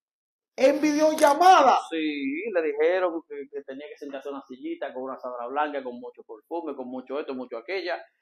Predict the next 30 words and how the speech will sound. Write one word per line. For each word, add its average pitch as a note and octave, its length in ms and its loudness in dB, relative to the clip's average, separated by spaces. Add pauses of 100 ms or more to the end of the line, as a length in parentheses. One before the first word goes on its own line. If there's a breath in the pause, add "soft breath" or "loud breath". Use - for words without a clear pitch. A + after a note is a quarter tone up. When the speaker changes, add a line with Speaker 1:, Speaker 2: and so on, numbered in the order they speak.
(140)
Speaker 2:
Y C#3 120 -4
ella D3 100 -2
estaba C#3 220 -2
bautizada. C#3 420 -4
¿Y D3 100 -12
cómo A#3 320 0
tú F3+ 80 -8
te E3 80 -2
vas D#3+ 240 4
a D3+ 40 0
engañar C#3 320 -4
así? - 140 -16 (520)
Speaker 1:
¿Cuánto A#3 260 0
le G3+ 80 0
cobraron? D#3 460 -6 (240)
Speaker 2:
No C#3+ 160 -10
me D#3 100 -4
acuerdo D3+ 340 -4
cuándo C#3 280 -6
fue C#3 100 -6
el C3 40 -16
precio, D#3 220 -8
fue, D3 220 -6
pero C#3+ 160 -6
fue D#3+ 160 -8
por E3 140 -4
encima D3+ 200 -10
de D#3 60 -8
los D#3 120 -10
quince. A#2+ 280 -20